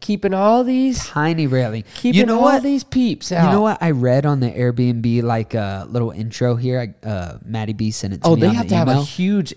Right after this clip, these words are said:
Speaker 1: insurance policy,
Speaker 2: Oh,
Speaker 1: right?
Speaker 2: huge. Let me tell you, they do not allow bachelor parties. They do
Speaker 1: Okay.
Speaker 2: not allow anyone under the
Speaker 1: Wow.
Speaker 2: age of twenty-one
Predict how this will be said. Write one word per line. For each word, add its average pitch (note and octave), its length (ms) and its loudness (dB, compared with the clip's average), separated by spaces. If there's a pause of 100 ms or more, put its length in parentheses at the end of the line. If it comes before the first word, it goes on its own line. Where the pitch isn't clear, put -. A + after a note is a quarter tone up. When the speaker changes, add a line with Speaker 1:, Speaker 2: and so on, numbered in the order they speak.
Speaker 1:
insurance C#3 460 -6
policy, G#2 280 -10
Speaker 2:
Oh, C#3 80 6
Speaker 1:
right? D3 220 0
Speaker 2:
huge. F3 520 -4
Let D3+ 120 -2
me F3+ 80 0
tell E3+ 160 0
you, A2 140 0
they D#3+ 400 -2
do B2+ 320 -2
not A2 280 -2
allow C#3 340 0
bachelor A#2+ 440 -6
parties. A2 560 -6 (300)
They B2+ 80 2
do B2 100 0
Speaker 1:
Okay. A#2 80 0
Speaker 2:
not A#2 180 0
allow C3 360 0
anyone C#3 480 -2
under C3 260 0
the B2 80 0
Speaker 1:
Wow. A#2 140 -2
Speaker 2:
age A#2+ 120 -4
of A#2 100 -4
twenty-one A#2 520 -4